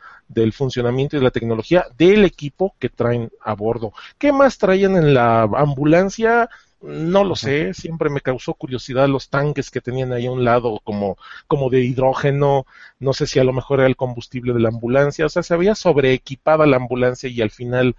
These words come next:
Speaker 2: Ujú.
Speaker 1: lo que usaban era lo que traían en sus espaldas, ¿cómo ven?
Speaker 2: No, pues está sensacional todo esto que nos dices, porque eso es precisamente lo bonito de la ciencia ficción. Fíjate que cuando los escritores escriben las películas, no se ponen a pensar mucho en los detalles,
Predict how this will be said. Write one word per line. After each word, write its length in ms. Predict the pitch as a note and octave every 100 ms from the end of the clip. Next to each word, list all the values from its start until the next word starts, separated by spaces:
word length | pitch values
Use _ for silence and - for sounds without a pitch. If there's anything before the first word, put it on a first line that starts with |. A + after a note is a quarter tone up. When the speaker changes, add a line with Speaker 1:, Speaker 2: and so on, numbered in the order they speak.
| -
Speaker 2:
Ujú. 360 | A2 - G2+ - -
Speaker 1:
lo 100 | B2+
que 140 | B2+
usaban 400 | A#2+ C#3 C3 C3+
era 200 | C3 B2
lo 180 | A#2+ A#2+
que 100 | A#2
traían 420 | - A2 A2 A2
en 100 | A2
sus 240 | G#2+ - -
espaldas, 640 | - - G#2+ E2 E2 E2
¿cómo 240 | - A#2+ G#2
ven? 240 | F2+ E2 _ _ _ _ _ - - _ -
Speaker 2:
No, 160 | C#3
pues 120 | A#2 A#2
está 240 | - C3
sensacional 560 | C3+ A#2+ A2 A#2 B2 B2
todo 200 | - B2
esto 160 | -
que 100 | -
nos 80 | G#2+
dices, 180 | A#2+ C#3+
porque 340 | A2+ A2+ A#2+ G#2+ _ _ _ -
eso 160 | G3
es 60 | A3+
precisamente 600 | F#3 D#3+ F3 F3 F3 D#3+
lo 120 | C#3 C3
bonito 380 | C3+ D#3 E3+
de 100 | C#3+
la 100 | A#2+
ciencia 260 | A#2 C#3+ C#3+
ficción. 400 | C3+ - E3 B2 - - _ _ _ -
Fíjate 380 | - A3+ A#3+ F#3
que 120 | D#3
cuando 440 | - C#3+ C#3 C3+
los 220 | C3 C3+ C3+
escritores 640 | - C3+ C3 F3+ F#3 -
escriben 720 | - - C#3 C#3 C3+ A2 F2+ -
las 180 | A2 A2
películas, 640 | - A#2 A#2 B2 C#3 D#3+ C3
no 120 | D3
se 120 | -
ponen 240 | C#3+ C#3+
a 40 | B2
pensar 300 | A#2+ A#2 B2+
mucho 260 | B2+ B2
en 80 | B2+
los 100 | G#2+
detalles, 460 | G2+ - A#2 C3+